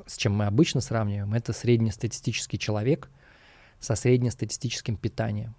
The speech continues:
который, ну, там, примерно, да, к тридцати пяти сорока годам уже будет иметь некоторую хронизацию по поводу своего кишечника из-за структуры питания, которой он придерживается последние пятнадцать-двадцать лет.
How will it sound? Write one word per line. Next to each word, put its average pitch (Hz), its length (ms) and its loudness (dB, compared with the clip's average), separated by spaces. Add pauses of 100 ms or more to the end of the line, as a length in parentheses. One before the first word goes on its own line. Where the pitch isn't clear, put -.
который, 113 520 0
ну, 113 200 -2
там, 101 240 -6 (340)
примерно, 117 760 6
да, 107 380 -2
к 110 460 -6
тридцати 110 340 -2
пяти 110 300 -4
сорока 110 340 -2
годам 110 400 2 (640)
уже 117 220 6
будет 110 340 4
иметь 123 320 4
некоторую 107 580 0
хронизацию 107 1040 0
по 104 140 -6
поводу 107 380 -2
своего 104 340 -2
кишечника 117 960 -4
из-за 107 400 0
структуры 113 460 -4
питания, 113 520 -2
которой 101 420 -4
он 104 280 -2 (140)
придерживается 110 720 0
последние 107 760 -4
пятнадцать-двадцать 107 760 -6
лет. 107 300 -4